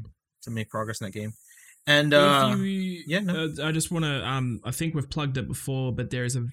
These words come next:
Speaker 1: fantastic documentary about the making of Astroneer, uh, on the No Clip YouTube channel.
Speaker 2: Hmm.
Speaker 1: Um, I would
Speaker 2: You
Speaker 1: definitely
Speaker 2: may
Speaker 1: go
Speaker 2: not
Speaker 1: check
Speaker 2: have
Speaker 1: that
Speaker 2: talked
Speaker 1: out.
Speaker 2: about that, so good to bring that up, yeah.
Speaker 1: Yeah, but, um, very, very good game. I definitely highly recommend it.
Speaker 2: Um,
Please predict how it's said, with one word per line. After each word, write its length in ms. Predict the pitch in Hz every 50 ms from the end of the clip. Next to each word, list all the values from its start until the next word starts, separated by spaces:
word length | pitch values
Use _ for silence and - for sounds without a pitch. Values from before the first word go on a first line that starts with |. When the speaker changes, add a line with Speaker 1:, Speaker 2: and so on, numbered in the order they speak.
| - -
Speaker 1:
fantastic 760 | - 139 127 127 127 - - - 147 147 139 - - 139 135
documentary 560 | - 127 127 - 127 120 120 123 123 123 123
about 220 | 123 127 120 110 -
the 60 | 120
making 420 | 117 113 117 117 - 123 123 123
of 140 | 120 117 110
Astroneer, 580 | 113 120 113 - - 120 113 113 113 110 110 127 _ _ _ -
uh, 20 | - 113 110 - -
on 120 | 107 110
the 60 | 107
No 320 | 107 110 110 107 110 113 107
Clip 320 | - - - 113 95 - - _ _ -
YouTube 340 | 107 113 110 - - - -
channel. 320 | - - - - 50 - - _ _ _ -
Speaker 2:
Hmm. 180 | 143 143 120 98
Speaker 1:
Um, 280 | - 98 98 90 92 - -
I 60 | 107
would 140 | 107 107 175
Speaker 2:
You 60 | 190
Speaker 1:
definitely 140 | 185 185 180
Speaker 2:
may 20 |
Speaker 1:
go 60 | 175 165
Speaker 2:
not 80 | 170 170
Speaker 1:
check 80 | 135 123
Speaker 2:
have 100 | - 113
Speaker 1:
that 80 | 107 104
Speaker 2:
talked 180 | - - -
Speaker 1:
out. 20 | -
Speaker 2:
about 200 | - 85 - -
that, 140 | - - -
so 280 | - 110 104 98 95 104 - -
good 160 | - 151 143
to 80 | - 139
bring 180 | 120 117 107 101
that 140 | 95 90
up, 120 | 90 87 - -
yeah. 180 | 98 95 85 85 - _ _ _ _ _ _ -
Speaker 1:
Yeah, 260 | - 104 92 78 65 58 - - _
but, 200 | - 123 110 78
um, 440 | 107 120 123 117 117 113 107 - - _ _ -
very, 260 | 139 151 185 180 160 139
very 160 | 151 143 139
good 180 | 127 131 120 -
game. 300 | 120 120 117 113 107 - _ _ - -
I 40 |
definitely 320 | 127 - 127 113 - 120 113
highly 220 | 123 117 107 107
recommend 360 | 113 113 - 117 113 107 101
it. 80 | 98 - _ _ _ _ _ _ _ _ _ _ _ _ _ _ _ _ _ _ _ _ _ _ - - _ _ _ _ _ _ _ _ - -
Speaker 2:
Um, 440 | 160 156 151 151 147 139 135 131